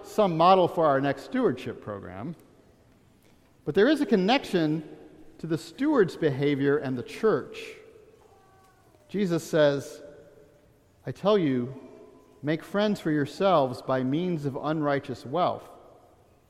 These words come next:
so that when it fails, they may receive you into eternal dwellings. All the treasures,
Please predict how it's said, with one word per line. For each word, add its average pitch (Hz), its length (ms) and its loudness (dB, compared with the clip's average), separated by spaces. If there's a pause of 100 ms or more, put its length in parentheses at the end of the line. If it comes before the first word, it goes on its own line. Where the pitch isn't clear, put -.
(140)
so - 160 -8
that 139 180 0
when 143 140 0
it 131 140 -4
fails, 127 640 -2 (680)
they 131 100 -6
may 143 140 -2
receive 147 440 -4
you 139 160 0
into 131 240 -4
eternal 127 340 -6
dwellings. 107 800 -10 (2500)
All 196 260 2
the 185 100 2
treasures, 180 720 0